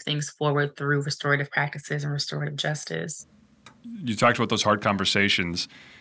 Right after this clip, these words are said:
Speaker 2: and I'm also thinking about sort of what's the purpose of all of this? Like, what is the purpose of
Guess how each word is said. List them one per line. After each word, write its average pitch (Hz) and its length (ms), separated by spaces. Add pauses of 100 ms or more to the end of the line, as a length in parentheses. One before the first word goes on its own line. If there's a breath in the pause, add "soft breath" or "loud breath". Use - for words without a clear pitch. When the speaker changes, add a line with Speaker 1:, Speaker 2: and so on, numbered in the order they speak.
(200 loud breath)
Speaker 2:
and 90 680
I'm 98 260
also 98 240
thinking 101 360
about 90 420 (640)
sort 107 180
of 87 100
what's 131 200
the 113 80
purpose 120 420
of 90 120
all 85 180
of 80 120
this? - 380 (480)
Like, 101 280 (400 loud breath)
what 117 120
is 123 120
the 120 60
purpose 127 420
of 92 360